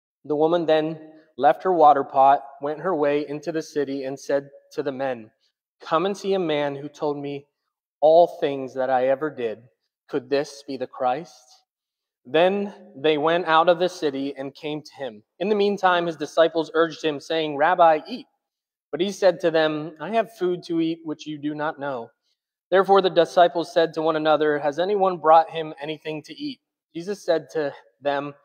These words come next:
"My food is to do the will of him who sent me and to finish his work. Do you not say, 'There are still four months,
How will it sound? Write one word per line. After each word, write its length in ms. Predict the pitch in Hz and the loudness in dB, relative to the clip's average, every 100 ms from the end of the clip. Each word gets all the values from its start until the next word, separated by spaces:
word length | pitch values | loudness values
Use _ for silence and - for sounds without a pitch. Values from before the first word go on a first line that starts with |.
| _ _ _ _ | _ _ _ _
"My 120 | 143 | -6
food 280 | 147 208 226 | -4 -4 -2
is 120 | 190 | -2
to 100 | - | -4
do 240 | 147 170 185 | -6 -4 -2
the 100 | 160 | -2
will 280 | 156 180 170 | 0 0 0
of 120 | 131 | -2
him 220 | 165 165 | -8 -10
who 120 | 151 | -12
sent 320 | - 165 160 | -8 -6 -6
me 240 | 131 127 123 _ _ _ _ | -10 -16 -18 _ _ _ _
and 120 | 139 | -14
to 80 | 139 | -14
finish 360 | - 160 143 - | -6 -6 -6 -8
his 180 | 135 123 | -12 -2
work. 260 | 156 131 - _ _ _ _ _ _ _ _ _ - | -2 -2 -6 _ _ _ _ _ _ _ _ _ -12
Do 100 | 147 | -6
you 160 | 208 233 | -4 2
not 260 | 220 185 | 2 2
say, 300 | - 160 165 | 0 -2 -2
'There 300 | 185 151 139 | -2 0 2
are 60 | 135 | 0
still 360 | - - 151 156 | -2 0 0 0
four 240 | - 165 | -2 -2
months, 480 | - 143 190 - | 0 -2 -4 -10